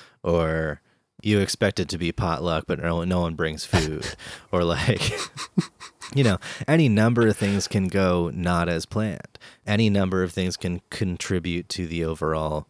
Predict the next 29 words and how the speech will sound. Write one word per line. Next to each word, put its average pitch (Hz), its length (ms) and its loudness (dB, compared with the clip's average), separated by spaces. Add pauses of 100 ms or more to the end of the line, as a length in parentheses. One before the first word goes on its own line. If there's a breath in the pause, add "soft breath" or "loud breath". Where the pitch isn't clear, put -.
(220)
energy 92 460 -4
flow 87 360 -2
in 80 120 -4
the 76 120 -6
room, 85 320 0
and 76 100 -4
it 78 80 -6
can 82 120 -8
affect 82 380 -6
everybody's 87 680 -4
experience. 80 800 -6 (460 loud breath)
And 85 520 -2 (400 loud breath)
as 98 380 -2
you 87 420 -2
get 82 300 -2
deeper 92 340 0
into 85 360 -2
that 78 240 -2
responsibility, 80 960 -2 (460 loud breath)
you 82 300 -2
learn 82 420 -2
how 82 340 -4
to 80 480 -6 (280)
cultivate 85 600 0
experience 78 600 -4
a 82 40 -8
little 73 160 -6
bit 71 140 -8
better. - 320 -10